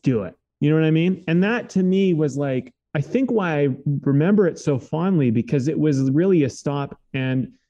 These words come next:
and smell the roses type of moment. It was a very much of like, let's,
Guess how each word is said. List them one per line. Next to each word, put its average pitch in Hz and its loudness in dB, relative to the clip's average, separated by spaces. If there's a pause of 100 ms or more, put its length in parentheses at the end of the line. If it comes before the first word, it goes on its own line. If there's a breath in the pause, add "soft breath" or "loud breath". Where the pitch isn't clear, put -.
(340)
and 127 0
smell 135 -2
the 127 2
roses 117 0
type 120 -4
of 117 0
moment. 131 2
It 123 -2
was 123 2
a 127 2
very 147 0
much 135 -2
of 113 -2
like, 113 -2
let's, 147 -2